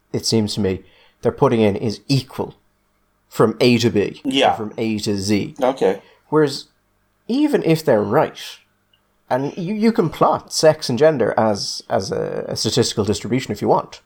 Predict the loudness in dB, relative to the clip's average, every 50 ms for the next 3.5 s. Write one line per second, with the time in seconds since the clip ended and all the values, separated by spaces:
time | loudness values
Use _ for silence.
0 | _ 0 0 0 0 -2 -4 -2 -6 -4 -2 -2 -2 -2 -2 -4 -6 _ -8 -6
1 | -6 -2 2 4 6 6 6 4 2 2 0 -2 -4 -6 -8 _ _ _ _ _
2 | _ _ _ -16 -14 -12 -10 -10 -12 -12 -12 -12 -6 0 2 4 4 4 2 0
3 | -2 0 -2 -2 -2 -4 -6 -10 _